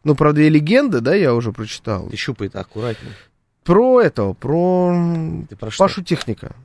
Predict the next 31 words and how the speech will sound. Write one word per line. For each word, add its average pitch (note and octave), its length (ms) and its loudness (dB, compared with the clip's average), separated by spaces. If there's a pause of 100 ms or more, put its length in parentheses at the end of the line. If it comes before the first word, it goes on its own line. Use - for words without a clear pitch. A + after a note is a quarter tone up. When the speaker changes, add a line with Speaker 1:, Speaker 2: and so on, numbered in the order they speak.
(420)
Speaker 1:
Типа, C3 260 -4
че F#3 160 0
все E3 180 -4
так C#3+ 220 -4
удивляются, C#3+ 800 0 (200)
что - 280 -6
умер C3+ 260 2
Паша C3+ 300 -6
Техник? - 380 -2 (440)
Ведь C3 160 -8
он D#3+ 140 4
был D#3 140 4
наркоманом. D3 640 0 (1080)
А, C#3+ 560 4
а C3+ 40 0
мне G3+ 140 4
кажется, C4 240 0
никто B3 220 2
не A#3+ 100 6
удивляется, F#3+ 640 2
на F#2+ 80 -6
самом F#2+ 240 -6
деле. F2+ 240 -4
Да A2 160 0
и C3+ 100 4
даже E3 280 2
больше. A3 480 0
Вчера F#3+ 640 2
в C#3+ 1040 -4
интернете, E3+ 800 0
м, B2 680 -6